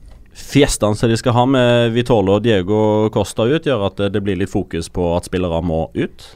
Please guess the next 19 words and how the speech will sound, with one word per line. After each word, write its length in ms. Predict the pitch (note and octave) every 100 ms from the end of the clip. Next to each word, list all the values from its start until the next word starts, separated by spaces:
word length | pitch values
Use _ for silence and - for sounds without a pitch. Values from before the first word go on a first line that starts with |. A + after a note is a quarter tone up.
| -
Eh, 260 | A2 G#2 G2
det 60 | G#2
samme 240 | G#2+ A2
er 80 | G#2
det 80 | F2+
liksom 160 | F2 G#2
for 160 | G2+
Valencia 380 | G2 G2+ F2+ E2
sin 140 | G2+ G#2+
del, 160 | F#3
som 160 | - B2+ B2+
må, 100 | A#2 A#2 A#2
eh, 600 | A2+ A2 A2 G#1+ - -
se 180 | A2 A2+ G#2+ G#2+
veldig 320 | G#2+ A2 G2+
nøye 560 | G2+ G#2+ G2 F#2 F#2+
på 160 | F2+ G2 G2 F#2+ - - - - -
bankkonto, 920 | A#2+ B2 G#2+ A2+ G#2+ G#2+ A2 A2 G#2+ -
kidnummer, 640 | - G#2 G2+ G2+ G2+